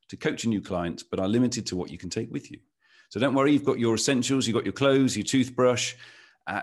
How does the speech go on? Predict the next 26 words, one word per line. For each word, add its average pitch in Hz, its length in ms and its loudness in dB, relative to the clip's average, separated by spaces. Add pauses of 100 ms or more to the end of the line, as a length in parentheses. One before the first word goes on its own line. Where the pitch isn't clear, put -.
(140)
and 120 140 2
in 120 100 2
addition 147 480 2
to 127 160 0
all 156 180 4
of 107 120 -4
that, - 300 -8
you 123 220 2
can 117 180 -2
take 82 320 -8
one 147 220 2
book, - 340 0 (420)
one 95 200 -6
tool, 143 340 2
technique, - 560 -4
concept, - 440 -4
method, 98 260 -6
approach, - 560 -8 (680)
uh, 95 180 -6 (100)
one 135 420 2
other 107 220 0
item 104 220 -4
of 87 60 -8
your 92 100 -8
choice, - 480 -2 (140)
plus - 480 -2